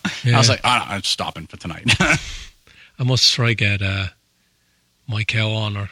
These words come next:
Speaker 1: 'cause I think it's all from his era.
Speaker 2: It is. It is all
Speaker 1: Yeah,
Speaker 2: Mike Howe
Speaker 1: I'm,
Speaker 2: stuff. Yeah.
Speaker 1: I think I had Kurt on the last time. I'll see if I can get Mike this time.
Speaker 2: Yeah, but, um,
Speaker 1: Um,
Speaker 2: you know,
Speaker 1: I'm
Speaker 2: it
Speaker 1: sure
Speaker 2: is,
Speaker 1: it
Speaker 2: it
Speaker 1: shouldn't
Speaker 2: is
Speaker 1: be a
Speaker 2: cool
Speaker 1: problem.
Speaker 2: to, to kinda be going back in, 'cause for a while it was,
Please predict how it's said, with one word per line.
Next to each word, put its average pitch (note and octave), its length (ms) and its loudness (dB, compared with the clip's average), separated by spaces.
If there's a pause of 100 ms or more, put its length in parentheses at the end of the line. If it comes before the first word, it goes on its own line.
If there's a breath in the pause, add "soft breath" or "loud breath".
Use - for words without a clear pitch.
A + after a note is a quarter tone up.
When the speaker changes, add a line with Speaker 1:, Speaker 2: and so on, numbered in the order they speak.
(360)
Speaker 1:
'cause A2+ 200 -2
I A2+ 40 0
think B2+ 180 0
it's A#2+ 140 0
all G#2+ 160 -2
from A2 180 -6
his A#2 360 2
era. A2 340 0 (160)
Speaker 2:
It D#3 80 6
is. D#3+ 260 4
It C3+ 140 4
is B2+ 140 6
all A#2+ 120 6
Speaker 1:
Yeah, A2 60 6
Speaker 2:
Mike G#2+ 160 4
Howe G#2+ 140 2
Speaker 1:
I'm, G2+ 60 0
Speaker 2:
stuff. - 320 0
Yeah. F#2 140 2
Speaker 1:
I - 40 -2
think C3+ 180 0
I C3+ 60 2
had A#2+ 100 0
Kurt A#2+ 340 0
on G#2+ 140 0
the G2+ 80 -4
last G#2 300 -2
time. A2 180 -4
I'll A2 80 -4
see - 140 -2
if A2+ 80 -4
I G#2+ 80 -6
can G#2+ 80 -10
get G#2+ 120 -6
Mike G#2+ 320 -6
this - 180 -4
time. G#2+ 280 -6 (180)
Speaker 2:
Yeah, F2+ 220 0 (160)
but, G#2+ 240 0
um, G2+ 320 2
Speaker 1:
Um, - 80 -4
Speaker 2:
you D#3+ 80 -2
know, F3+ 140 2
Speaker 1:
I'm D#3+ 80 2
Speaker 2:
it G#3+ 120 4
Speaker 1:
sure A#3+ 80 4
Speaker 2:
is, A#3+ 160 4
Speaker 1:
it G3+ 40 4
Speaker 2:
it - 20 4
Speaker 1:
shouldn't A3+ 180 4
Speaker 2:
is G#3+ 120 2
Speaker 1:
be - 60 -2
a - 40 -2
Speaker 2:
cool F3 200 4
Speaker 1:
problem. C#3+ 340 2
Speaker 2:
to, - 100 -14
to A#2+ 320 2 (500)
kinda A#2+ 240 0
be A2 240 2 (800 loud breath)
going B2 240 6
back A2+ 260 4
in, A#2+ 140 4
'cause F3 160 4
for - 160 4
a A#3 60 6
while G#3+ 320 6
it C#3 100 2
was, C#3+ 420 2